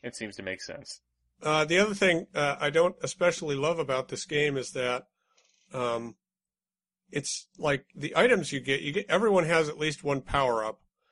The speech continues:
Speaker 2: and, you know, none of them make any sense. Like, Shade's power-up is a hammer. So you assume, "Hey, I can break all these blocks now." No, it doesn't do shit. It just makes his eyeballs pop out.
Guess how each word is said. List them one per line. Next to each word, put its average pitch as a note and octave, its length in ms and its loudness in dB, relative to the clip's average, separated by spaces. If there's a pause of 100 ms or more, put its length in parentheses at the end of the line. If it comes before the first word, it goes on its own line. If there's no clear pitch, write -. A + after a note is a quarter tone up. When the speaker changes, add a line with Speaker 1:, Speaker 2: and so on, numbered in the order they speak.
(420)
Speaker 2:
and, B2+ 400 0 (300)
you D3+ 120 -4
know, B2 300 0 (560)
none F3+ 160 4
of G#3 40 0
them F3 120 2
make D#3+ 180 4
any C3 160 0
sense. A#2 500 0
Like, B2 280 0 (140)
Shade's F3+ 500 0
power-up C#3 500 2
is B2 120 -6
a G#2 40 -6
hammer. D#3 440 0 (600)
So - 120 -2
you C#3+ 160 2
assume, D3+ 420 2
"Hey, G3 240 4
I D3+ 60 6
can C#3+ 160 -4
break D3+ 320 0
all D3 120 2
these C3+ 200 -2
blocks C#3+ 480 0
now." A2 260 -6
No, D#3 540 2 (720)
it C#3+ 100 -12
doesn't D#3 300 0
do D3+ 160 -2
shit. C#3 460 4 (100)
It B2+ 140 -10
just D3 200 -6
makes D3 280 -2
his C3 140 -6
eyeballs D3+ 540 0
pop A#2+ 360 -2
out. G#2 320 -6